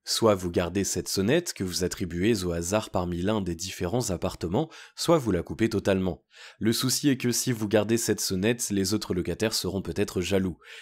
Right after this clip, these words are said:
C'est pour cette raison que je conseille de l'enlever directement,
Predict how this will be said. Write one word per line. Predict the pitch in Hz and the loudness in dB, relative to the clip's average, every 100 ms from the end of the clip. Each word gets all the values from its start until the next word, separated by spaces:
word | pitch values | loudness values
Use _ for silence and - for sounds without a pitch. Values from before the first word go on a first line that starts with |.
| - | -10
C'est | - 120 | 0 0
pour | 120 - | 0 2
cette | 127 | 2
raison | - 120 139 | 4 2 2
que | 131 | 0
je | 127 | -2
conseille | - 110 - 127 | 0 0 2 2
de | 110 | 4
l'enlever | 95 87 101 | 2 2 0
directement, | 107 98 87 - 87 98 131 | 0 -2 -2 -4 0 2 0